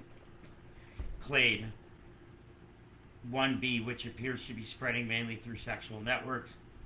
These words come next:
and its detection in countries neighboring the D R C is especially concerning, and one of the main reasons for the declaration of the P H E I C.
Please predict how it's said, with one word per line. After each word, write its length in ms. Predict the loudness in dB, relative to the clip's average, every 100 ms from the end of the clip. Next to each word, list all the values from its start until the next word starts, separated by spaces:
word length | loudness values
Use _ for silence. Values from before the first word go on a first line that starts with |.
| -14 -16 -16 -16 -16 2
and 160 | 6 6
its 200 | 4 -2
detection 580 | -6 2 4 4 2 -4
in 60 |
countries 500 | -2 0 0 -2 -4 2
neighboring 420 | 2 2 0 0
the 60 |
D 200 | -2 0
R 160 | 2 0 -2
C 100 | -6
is 160 | -6
especially 540 | -10 -6 -6 -4 -6 -6
concerning, 540 | -6 -6 -4 -4 -6 -10 -16 -18 -18 -18 -2
and 180 | 2 6
one 140 | 8
of 100 | 8
the 100 | 8
main 280 | 8 8 8
reasons 340 | 4 2 0 -4
for 140 | -4
the 60 | -4
declaration 760 | 0 0 0 2 2 0 -4
of 120 | -6
the 60 | -8
P 280 | -6 0 2
H 240 | 2 0
E 120 | 0
I 120 | 0
C. 300 | 0 -4 -8